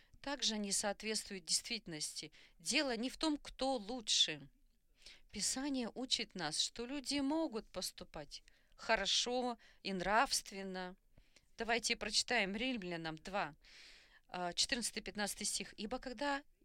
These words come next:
язычники, не имеющие закона, по природе законное делают,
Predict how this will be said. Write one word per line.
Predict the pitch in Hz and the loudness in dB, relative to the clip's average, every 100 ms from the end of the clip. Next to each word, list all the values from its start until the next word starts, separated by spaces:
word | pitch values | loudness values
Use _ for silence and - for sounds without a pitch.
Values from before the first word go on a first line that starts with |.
| - | -10
язычники, | 214 254 269 - 185 180 175 | -4 -2 0 -2 -2 -8 -8
не | 175 | -6
имеющие | 202 247 - 247 | -6 2 2 2
закона, | 220 240 - 214 175 | -4 -8 -8 -8 -8
по | 151 180 | -8 -10
природе | 214 226 269 247 208 | -6 -6 -4 -4 -2
законное | 190 - 233 208 180 | -4 -6 -6 -4 -4
делают, | 175 269 302 165 | -4 -4 -2 -6